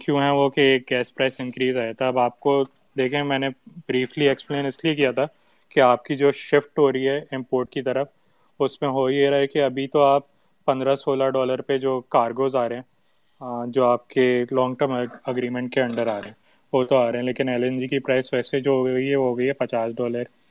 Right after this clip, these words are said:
साठ dollar per MMBtu इस range के अंदर है। तो अगर आप नया agreement कोई long term करने जाएंगे तो पच्चीस तीस dollar per MMBtu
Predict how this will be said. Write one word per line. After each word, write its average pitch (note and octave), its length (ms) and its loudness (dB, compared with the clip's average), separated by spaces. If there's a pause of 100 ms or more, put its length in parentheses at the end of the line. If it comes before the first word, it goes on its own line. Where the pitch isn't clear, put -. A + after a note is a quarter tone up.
(180)
साठ A#2+ 260 2
dollar A#2+ 340 -2
per B2 180 -2
MMBtu A#2 580 -4 (480)
इस C3 200 4
range A#2 300 2
के - 100 -4
अंदर G#2+ 320 -6
है। G#2 80 -18 (920)
तो B2+ 200 6 (200)
अगर C3 240 6
आप C#3 280 6 (600)
नया C3 360 0
agreement C#3+ 420 -2
कोई D3 120 2
long B2+ 280 -2
term C#3 140 0
करने C3+ 320 -6
जाएंगे C3 360 -2
तो C3+ 180 -4
पच्चीस C3 420 -6
तीस B2+ 220 -10
dollar B2+ 300 -10
per B2+ 180 -4
MMBtu A#2+ 600 -8